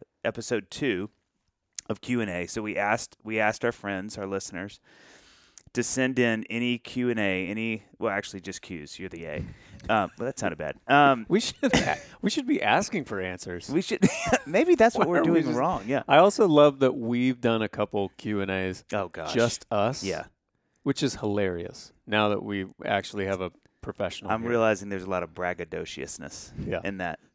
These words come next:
Speaker 1: Bra-, braggadociosity? Bragg-,
Speaker 2: Braggadoci.
Speaker 1: <laughs>
Speaker 2: There you go.
Speaker 1: that's plural. <laughs> That's two people. That's me and you being braggadocious. Um, but David is back with us. We did, uh, this is, you're the,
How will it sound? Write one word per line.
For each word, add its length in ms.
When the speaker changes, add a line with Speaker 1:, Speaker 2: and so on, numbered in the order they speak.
Speaker 1:
Bra-, 200
braggadociosity? 1080
Bragg-, 340
Speaker 2:
Braggadoci. 560
Speaker 1:
<laughs> 40
Speaker 2:
There 200
you 60
go. 80
Speaker 1:
that's 180
plural. 400
<laughs> 220
That's 240
two 180
people. 280
That's 180
me 120
and 80
you 100
being 280
braggadocious. 960
Um, 340
but 140
David 300
is 100
back 280
with 140
us. 120
We 100
did, 260
uh, 460
this 180
is, 120
you're 180
the, 140